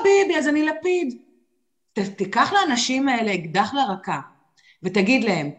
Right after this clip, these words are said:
"מי ינהל את החיים של הילדים שלכם יותר טוב? לפיד או ביבי? אם אתה משקר, האקדח יורה, כולם יגידו ביבי." אבל כל כך נעים וטוב פה, שהם, זה כאילו לא אקוטי ביניהם. כל אחד יכול לעשות את זה.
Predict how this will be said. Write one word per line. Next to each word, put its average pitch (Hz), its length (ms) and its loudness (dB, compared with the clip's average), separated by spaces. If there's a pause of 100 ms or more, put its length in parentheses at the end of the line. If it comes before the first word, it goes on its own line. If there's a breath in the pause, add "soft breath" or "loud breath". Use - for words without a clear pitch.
(100)
"מי 359 320 4
ינהל 240 360 4
את 277 100 -4
החיים 254 300 -4
של 262 180 -2
הילדים 247 560 -2
שלכם 262 500 -4
יותר 220 400 -2
טוב? 160 340 -4 (600)
לפיד 254 420 0
או 208 100 4
ביבי? 262 600 0 (200)
אם 277 120 2
אתה 262 120 -2
משקר, 226 360 -4
האקדח 220 460 0
יורה, 214 260 -2 (460)
כולם 392 280 4
יגידו 208 300 0
ביבי." 147 380 -8 (420 soft breath)
אבל 190 200 0
כל 190 180 0
כך 349 220 0
נעים 339 360 -2 (100)
וטוב 370 440 -2
פה, 349 100 -4
שהם, 285 300 -6
זה 240 120 -12
כאילו 349 240 2
לא 403 100 6 (120)
אקוטי 440 340 2
ביניהם. 190 400 -2 (360 loud breath)
כל 466 100 -2 (120)
אחד 427 160 -2
יכול 247 240 -2
לעשות 180 380 -4
את 170 80 -4
זה. 170 80 -4